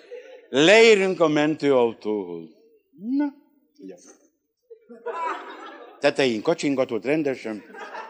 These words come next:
Bontott, bontott zászló volt. Régen kibonthatták, mert csak a szára volt. Ilyen, nyilván bontott, mert elfogyott. Na most, képzeld el,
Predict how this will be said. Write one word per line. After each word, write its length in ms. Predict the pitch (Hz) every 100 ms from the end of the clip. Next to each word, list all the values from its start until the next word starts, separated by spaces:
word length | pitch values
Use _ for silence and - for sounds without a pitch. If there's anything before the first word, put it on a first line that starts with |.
| - - - - - _ _ _ _ _ _ _ _ _ _ _
Bontott, 440 | 123 147 123 107 - - - 110 - _ _ _ _
bontott 500 | - 131 - 151 147
zászló 540 | 113 135 139 135 131
volt. 440 | 117 123 131 156 - - - 311 302 - - - - - - -
Régen 420 | - 170 151 139
kibonthatták, 680 | - - 151 160 135 143 139
mert 140 | 131 -
csak 120 | 131
a 160 | 135 - - -
szára 400 | - 143 135 117
volt. 160 | 117
Ilyen, 240 | 123 131 147 123 - 156 135 - - 123 - - - 143 202 202 147 - - - - - - - - - -
nyilván 340 | 196 147 139 139
bontott, 360 | 160 165 156 147
mert 160 | 160
elfogyott. 440 | 151 - 104 107 - - -
Na 120 | 190
most, 240 | 226 202 - - - - - - - - - - - -
képzeld 460 | 196 254 175 143
el, 240 | 185 202